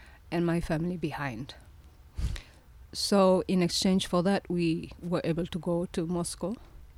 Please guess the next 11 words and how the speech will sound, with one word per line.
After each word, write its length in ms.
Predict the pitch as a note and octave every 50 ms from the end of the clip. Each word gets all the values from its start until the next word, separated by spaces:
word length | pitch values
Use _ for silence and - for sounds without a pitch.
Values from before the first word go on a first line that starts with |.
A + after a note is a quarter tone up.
| - - - - -
and 260 | F3+ F3 F3 F3+ E3+
from 200 | - - F3+ F3+
Moscow 360 | F#3 F#3+ F#3 - - - E3+
to 340 | E3+ - G3 F#3 G3 G3 E3 C#3
Helsinki. 600 | D#3+ G3 F3 - - F#3+ D#3+ C#3 - - - - - - - - - - - - - - - - - - - -
So 160 | - - -
I 100 | - G#3
remember 580 | G#3+ A3 G#3+ A3 A3+ A#3 A#3+ A3+ A3 G3+ G#3+ G#3+ - - - - - - - - - - - -
the 180 | F#3 G3 G3
first 420 | - - - G#3+ G#3 G3 - - -
night, 460 | G3 F#3+ F3+ F3 F3 - - -